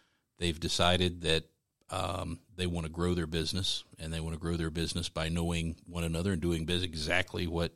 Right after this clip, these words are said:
Derek just described, and use the chamber as an avenue for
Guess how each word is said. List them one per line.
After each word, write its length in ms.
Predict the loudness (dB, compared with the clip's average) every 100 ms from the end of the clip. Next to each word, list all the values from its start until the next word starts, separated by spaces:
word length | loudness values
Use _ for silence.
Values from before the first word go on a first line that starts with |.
| _
Derek 200 | -8 -6
just 200 | -6 -10
described, 500 | -8 -8 -4 -4 -6 -16 _ -18 -16 -14 -2
and 160 | 2
use 260 | 6 6 6
the 80 | 2
chamber 320 | 4 4 2
as 140 | 0
an 80 | -2
avenue 580 | 0 2 4 2 4 2
for 520 | 0 -4 -2 -2 -4